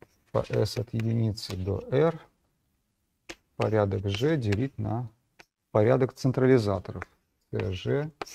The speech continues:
от А и Т. Так, давайте посмотрим. У нас по условию группа G является P-группой. Значит, порядок G равен P в степени n.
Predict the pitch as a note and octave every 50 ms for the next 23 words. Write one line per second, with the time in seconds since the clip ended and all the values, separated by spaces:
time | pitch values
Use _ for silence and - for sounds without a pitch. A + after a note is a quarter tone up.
0 | - _ - - - _ - - - - - A#2 B2 A#2 G#2+ F#2 - - - -
1 | - - - _ _ _ _ _ _ - - _ _ _ _ _ _ _ _ -
2 | _ _ _ _ _ _ _ _ _ _ _ _ _ _ _ _ - _ _ _
3 | _ _ _ - - - - - - - - - _ _ _ _ _ _ - -
4 | _ _ _ _ _ _ - E3+ B2 - - - A2+ C3 D#3+ G3+ G3 - - F#3
5 | - - E3 C3 G#2 G2 F#2+ - - - _ _ _ _ _ _ _ - - C3
6 | D3+ G3+ A3 - - - - D#3+ D#3 D3 - - F#3 G3+ G#3+ G3 F#3+ F3+ F#3 -
7 | - - - C#3 A#2+ C3+ C3 E3 G3+ F#3+ - - D3 C3+ A#2+ A2+ C#3+ F3+ F#3+ E3
8 | C#3 A#2+ B2 D3 D#3+ E3 - - - C#3+ - - D#3+ D3 C#3+ C3+ A#2+ F#2 - -
9 | - - - - - _ A2+ G#2+ G#2+ - C#3 A#2 - _ C3 B2+ D3 F#3 F#3+ E3+
10 | E3 D3+ C#3+ C3+ C#3+ D#3 E3+ E3+ D#3+ - _ _ - - - _ _ _ _ _
11 | _ _ _ - _ _ _ _ _ _ _ _ _ _ _ _ - - - -
12 | _ _ _ _ _ _ _ _ _ _ - - - A#2 A2+ C3+ C#3+ D3 C#3+ C#3
13 | C3 - - - C3+ D3+ C#3+ - - - - C3 C3 C3 - B2 A#2+ A#2 - -
14 | _ A2 F#2+ - - A2